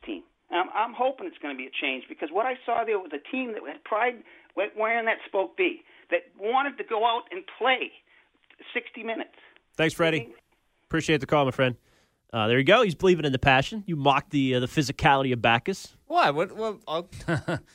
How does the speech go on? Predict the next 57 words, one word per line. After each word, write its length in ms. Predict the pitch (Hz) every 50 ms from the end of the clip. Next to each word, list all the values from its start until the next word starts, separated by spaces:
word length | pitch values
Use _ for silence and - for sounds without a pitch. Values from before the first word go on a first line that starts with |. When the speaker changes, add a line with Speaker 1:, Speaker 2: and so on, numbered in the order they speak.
| _ _
Speaker 3:
hey, 100 | 294 254
I 160 | - 240 330 370
wrote 260 | 311 247 247 247 240
about 280 | 202 156 151 135 123
it, 100 | 117 110
okay? 380 | 117 117 - 208 196 202 208 - -
I 140 | 214 294 330
said 200 | - - 294 254
that 120 | 214 175
this 160 | 185 233 220 -
is 140 | 220 -
why 160 | 208 208 202 190
they 120 | 180 165
paid 240 | 147 175 170 160 147
big 140 | 156 151 135
money 200 | 143 147 147 151
to 120 | 127 - 131
him 100 | 123 120
to 60 | 123
games 300 | 117 135 135 139 131 120
like 200 | 131 123 117 -
that. 260 | 156 147 131 117 113 -
It's, 140 | - -
the 120 | - - -
problem 300 | - 269 311 311 294 269
is 100 | 208 -
consistency. 720 | - 190 175 - 233 220 - - 147 - - - - - _ _ _ _ _ _ _
If 120 | - 185 180
he's 160 | 269 285 262
gonna 180 | 277 302 285 247
show 260 | - 269 262 254 247
up 160 | 247 240 247
next 300 | 214 208 220 220 - -
week 280 | 190 202 202 180 151 - -
and, 320 | - 160 151 143 143 139 - _ _ _ _ _ _ _
and 200 | - 151 147 156
miss 200 | 185 226 220 -
five 420 | - - - 190 175 190 208 196 -
shots 580 | - - 190 180 147 113 113 110 - - - _ _ _ _ -
and, 200 | 143 147 151 -
and 120 | 165 147
continue 380 | 143 156 147 202 214 226 240 202
to 80 | 202
look 280 | 170 170 185 190 190 175
like 380 | 175 156 143 131 - - - _ _ _ 117 131 175
the 100 | 170 165
worst 460 | 151 147 160 185 208 226 220 - -
fit 360 | - - - - 190 165 -
with 120 | 139 131
David 280 | - 156 151 139 139 120
Krejci, 340 | - - 170 170 147 135 117
that 120 | 139 175 208
means 240 | 233 269 262 214
nothing 440 | 220 262 302 320 311 - 277 185 151
that 80 | 156 156
he 120 | 151 139
hits. 420 | 135 156 160 123 - - - -